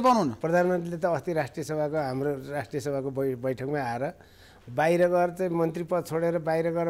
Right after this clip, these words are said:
Speaker 2: पार्टीले, दलहरूले आफ्ना कुरा राख्न पाउँछन्, तर क्याबिनेटमा बसेको मन्त्रीले, मन्त्रीले चाहिँ संविधानका विरुद्ध, संविधानमा लेखेको अक्षरभन्दा बाहिर गएर बोल्न पाइँदैन भनेर त बोलिसक्नु भएको त, सिद्धिहाल्यो नि।
Speaker 1: अब प्रचण्ड सफल प्रधानमन्त्री बन्न सक्नुहुन्छ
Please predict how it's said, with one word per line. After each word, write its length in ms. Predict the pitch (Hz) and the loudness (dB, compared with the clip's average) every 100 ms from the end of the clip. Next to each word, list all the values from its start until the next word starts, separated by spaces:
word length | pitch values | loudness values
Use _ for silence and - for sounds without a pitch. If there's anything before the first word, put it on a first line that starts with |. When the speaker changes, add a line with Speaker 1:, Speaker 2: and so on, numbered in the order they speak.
| 165 | -2
Speaker 2:
पार्टीले, 400 | 165 151 165 165 156 | -4 -4 -4 -4 -2
दलहरूले 460 | 151 160 160 156 | 0 0 0 0
आफ्ना 240 | 147 131 143 | 0 -2 -4
कुरा 220 | 135 131 | -6 -6
राख्न 180 | 123 110 120 | -6 -8 -10
पाउँछन्, 400 | 123 135 151 208 - - - - - | -6 -2 0 -2 -4 -20 -20 -20 -6
तर 120 | - 170 170 | 0 0 0
क्याबिनेटमा 560 | 180 185 190 190 180 | 2 4 4 2 2
बसेको 320 | 175 160 151 156 | -2 -2 -2 -2
मन्त्रीले, 520 | 147 139 139 139 214 240 - - - - - | -2 -2 -2 -2 -2 -4 -14 -20 -20 -20 -2
मन्त्रीले 600 | 139 190 208 202 190 175 | 6 8 8 6 2 2
चाहिँ 400 | 156 175 214 254 - - - - | 2 2 2 -2 -14 -20 -20 -8
संविधानका 640 | - 185 208 220 208 196 | 0 4 6 6 4 4
विरुद्ध, 500 | 180 143 156 147 180 | 2 2 -2 0 0
संविधानमा 520 | 214 185 180 180 185 165 | 0 0 0 2 2 2
लेखेको 480 | 147 180 185 185 | 2 2 2 2
अक्षरभन्दा 540 | 185 165 165 160 147 147 | 0 -2 -2 -2 0 -2
बाहिर 380 | 117 156 165 156 | 2 4 4 0
गएर 180 | 156 | 0
बोल्न 300 | 156 139 147 | -2 -2 -2
पाइँदैन 540 | 139 151 160 156 156 147 | -2 0 2 2 2 0
भनेर 200 | 120 131 | -4 -4
त 80 | 143 | -2
बोलिसक्नु 520 | 139 185 160 151 131 | -2 -2 -2 -4 -6
भएको 280 | 110 101 123 | -8 -12 -12
त, 40 | |
सिद्धिहाल्यो 560 | 135 170 147 107 - - | -10 -6 -6 -6 -12 -4
नि। 140 | - | 0
Speaker 1:
अब 60 | 285 | 6
प्रचण्ड 340 | 330 330 359 | 6 6 6
सफल 320 | 294 285 269 | 6 4 2
प्रधानमन्त्री 380 | 285 277 277 254 | 4 6 4 6
बन्न 140 | 269 | 4
सक्नुहुन्छ 460 | 254 247 277 269 247 | 4 2 2 2 2